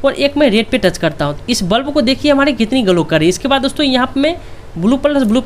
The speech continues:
में touch कर रहा हूँ तो यहाँ पे आप देख सकते हो सबसे कम यहाँ पे जो है bulb जल रही है। इसके बाद दोस्तों मैं rate से touch करता हूँ तो यहाँ पे आप देख सकते हो हमारी ज़्यादा ग्लो कर रही है और इसके बाद दोस्तों मैं rate से फिर blue पे touch करता हूँ इस वाली पे।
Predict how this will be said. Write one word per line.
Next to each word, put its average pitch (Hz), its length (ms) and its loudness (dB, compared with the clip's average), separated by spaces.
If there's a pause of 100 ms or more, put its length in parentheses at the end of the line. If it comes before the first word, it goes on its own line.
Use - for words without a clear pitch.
में 277 120 2
touch 247 160 -4
कर 254 120 0
रहा 269 80 2
हूँ 277 80 2
तो 233 60 0
यहाँ 240 160 0
पे 269 100 0
आप 262 100 -6
देख 170 140 -2
सकते 240 160 -4
हो 247 40 0
सबसे 220 340 -2
कम 233 280 0
यहाँ 226 260 2
पे 226 100 -2
जो 220 120 -2
है 196 60 -2
bulb 185 160 2
जल 202 180 2
रही 214 160 2
है। 277 120 -2 (340)
इसके 302 200 0
बाद 285 80 4
दोस्तों 294 220 -2
मैं 294 160 4
rate 233 180 2
से - 180 -4
touch 214 220 -4
करता 240 300 -2
हूँ 302 180 -2 (1120)
तो 190 60 0
यहाँ 202 180 4
पे 254 60 0
आप 247 80 -2
देख 190 160 0
सकते - 140 -2
हो 247 60 2
हमारी 262 160 2
ज़्यादा 196 240 2
ग्लो 233 180 0
कर 240 160 -2
रही 247 140 0
है 294 140 0 (480)
और 180 140 4
इसके 196 200 0
बाद 262 120 2
दोस्तों 269 220 -2
मैं 277 180 2
rate 214 180 0
से 269 180 -2
फिर 262 220 -2
blue 214 240 0
पे 247 100 -4
touch 233 160 -4
करता 233 260 -4
हूँ 233 100 0
इस 226 120 -8
वाली 233 180 0
पे। 311 160 -6